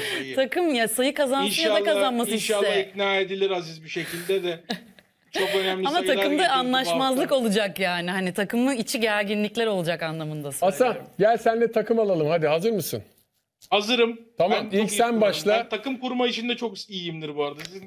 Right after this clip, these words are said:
Speaker 1: takımı rahat
Speaker 3: Biliyorum,
Speaker 1: rahat yenerim.
Speaker 3: futbolla iyi aran. Şu an, e, yarışmacıların resimlerini, e,
Speaker 1: Gerek
Speaker 3: görebiliyor
Speaker 1: yok.
Speaker 3: musun?
Speaker 1: Kafamda, kafamda
Speaker 3: Kafanda.
Speaker 1: ikisi de.
Speaker 3: E, biliyorum tabii ki. O zaman şöyle yapalım. İlk sen başla. Evet, Hakan'la Hasan
Speaker 1: Evet.
Speaker 3: takım kuruyor. Hasancığım,
Speaker 1: Tamam.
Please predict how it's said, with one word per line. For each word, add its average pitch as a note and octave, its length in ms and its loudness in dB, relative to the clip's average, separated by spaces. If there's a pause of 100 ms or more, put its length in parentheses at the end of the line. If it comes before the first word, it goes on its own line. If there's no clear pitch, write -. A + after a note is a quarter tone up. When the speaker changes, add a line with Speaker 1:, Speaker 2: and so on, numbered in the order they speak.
(120)
Speaker 1:
takımı F#3 340 -4
rahat F#3 200 2
Speaker 3:
Biliyorum, E3+ 260 4
Speaker 1:
rahat - 120 -6
yenerim. C3 120 -6
Speaker 3:
futbolla F3 360 2
iyi F#3+ 220 4
aran. F3+ 260 2 (280)
Şu F#3+ 200 4
an, G#3 200 2
e, F#3 80 2
yarışmacıların F#3 880 4
resimlerini, A3 520 2
e, A3+ 160 2 (340)
Speaker 1:
Gerek E3+ 440 2
Speaker 3:
görebiliyor G#3+ 380 4
Speaker 1:
yok. C4+ 100 4
Speaker 3:
musun? A#3 340 2
Speaker 1:
Kafamda, G#3 480 0
kafamda G3 320 0
Speaker 3:
Kafanda. F#3 340 0
Speaker 1:
ikisi - 200 -14
de. F3+ 40 -8
Speaker 3:
E, F#3 40 -6
biliyorum D#3 320 0
tabii A#2+ 220 -2
ki. - 160 -18 (500)
O G3 100 4
zaman B3 200 4
şöyle B3+ 280 4
yapalım. A#3 400 2
İlk A#3 180 2
sen A#3 260 0
başla. G#3+ 360 4
Evet, F#3+ 220 2
Hakan'la A3 600 4
Hasan G#3+ 220 2
Speaker 1:
Evet. A3+ 120 -2
Speaker 3:
takım G3+ 260 2
kuruyor. C3 360 2
Hasancığım, G3+ 480 2
Speaker 1:
Tamam. G#3 80 6